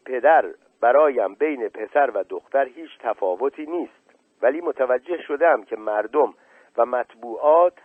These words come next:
همه ترجیح می‌دهند نوزاد ما پسر باشد و من هم با طیب خاطر با این نظر همسو و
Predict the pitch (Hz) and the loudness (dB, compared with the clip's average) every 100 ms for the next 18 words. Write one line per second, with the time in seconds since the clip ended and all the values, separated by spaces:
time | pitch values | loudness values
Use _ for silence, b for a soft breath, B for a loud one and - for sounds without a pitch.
0 | - 170 185 170 151 139 180 165 156 143 | -4 -4 -2 0 0 -2 -12 -14 -8 -2
1 | 131 143 139 135 113 117 104 107 98 98 | 0 0 -2 -4 -6 -4 0 0 0 -2
2 | 98 117 120 - 135 117 143 120 69 - | -2 0 0 -2 -10 0 2 2 -2 -12
3 | - - b b b 135 156 170 131 113 | -18 -20 b b b 2 4 4 0 -6
4 | 107 98 - - 196 175 - 139 - 143 | -4 -6 -6 -12 0 2 4 2 2 0
5 | 135 - _ _ - 107 131 165 139 120 | -2 -6 _ _ 0 2 2 -2 -2 -2
6 | 110 113 113 - 107 98 - - 117 117 | 0 -2 -2 -4 -4 -4 -8 -20 -16 -6
7 | 110 | -4